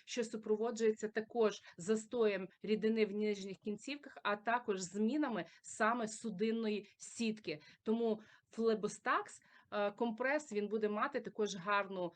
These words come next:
е, дію і вплив. Дивіться, для отримання оптимальних результатів виробник рекомендує приймати цю харчову добавочку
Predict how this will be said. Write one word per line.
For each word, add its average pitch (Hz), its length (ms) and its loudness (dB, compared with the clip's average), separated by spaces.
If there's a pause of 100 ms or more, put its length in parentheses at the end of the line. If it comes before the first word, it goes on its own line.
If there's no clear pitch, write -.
(220)
е, 170 140 2
дію 226 500 0
і 214 140 2
вплив. 180 440 -2
Дивіться, 214 480 -2
для 214 280 2
отримання 277 640 -2
оптимальних 214 600 -2
результатів 196 760 -4
виробник 208 500 0
рекомендує 220 760 -2
приймати 220 520 -4
цю 208 140 -10
харчову 208 460 -6
добавочку 196 760 -4